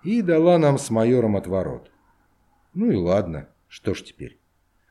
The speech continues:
Хорошо, что свой брат-фронтовик не сгинул без вести и домой возвращается. Получил несколько писем. От мамы, сестры, Славы Февралева.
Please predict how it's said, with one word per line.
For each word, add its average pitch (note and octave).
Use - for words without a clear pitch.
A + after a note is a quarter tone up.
Хорошо, G#3
что G#3+
свой E3
брат-фронтовик C3
не B2
сгинул G#2+
без F#2
вести D2
и -
домой F2+
возвращается. D#2+
Получил G#2
несколько F3
писем. -
От -
мамы, C3+
сестры, -
Славы G#2+
Февралева. F#2+